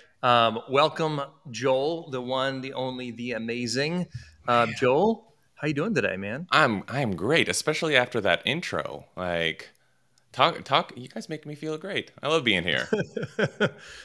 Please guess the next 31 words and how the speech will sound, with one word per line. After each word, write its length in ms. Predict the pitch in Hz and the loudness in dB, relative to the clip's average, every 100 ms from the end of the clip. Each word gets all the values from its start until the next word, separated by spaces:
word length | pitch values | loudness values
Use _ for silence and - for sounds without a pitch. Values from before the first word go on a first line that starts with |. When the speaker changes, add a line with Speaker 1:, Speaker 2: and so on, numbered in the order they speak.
| - _ | -20 _
Speaker 1:
Well, 440 | 120 110 107 - 127 | -2 0 0 -2 -2
we 140 | 117 | 0
love 240 | 113 110 | 0 0
having 320 | 104 107 104 101 | 2 0 0 -6
you 100 | 98 | -6
here, 380 | 101 95 95 - | -4 -4 -4 -6
and 160 | 110 | -6
we 120 | 113 113 | -2 0
are 300 | 110 104 - | 0 0 -4
really 500 | 117 110 123 123 113 | -8 0 2 4 2
excited 440 | 107 - 110 101 | -2 0 0 0
about 400 | 98 98 92 101 - _ _ | -2 -2 -2 -4 -10 _ _
things 240 | 110 101 | -10 -8
to 100 | - | -10
come, 540 | - 104 95 95 95 92 _ | -8 -6 -6 -8 -12 -16 _
things 180 | - 101 | -12 -12
to 60 | 95 | -10
come 220 | - 98 | -10 -6
very 220 | 98 95 | -4 -4
soon, 580 | - - 113 101 95 95 - _ | -2 0 0 -4 -4 -8 -12 _
even 240 | 110 98 | -8 -6
things 240 | 92 101 - | -6 -8 -8
to 200 | 98 92 - - - - - - _ | -8 -8 -12 -20 -20 -20 -20 -20 _
come 160 | - 101 | -8 -4
out 260 | 90 - - | -4 -4 -8
this 200 | 95 - | -8 -4
week. 440 | 104 87 - - _ - | -4 -4 -10 -20 _ -14
So, 320 | - 110 98 95 | -2 2 2 0
Speaker 2:
Crazy. 500 | - 92 87 82 - | -4 -4 -4 -4 4
Speaker 1:
Joel, 600 | 180 196 185 - - - | 8 8 6 0 -14 -18
w-, 240 | 180 196 | -8 -8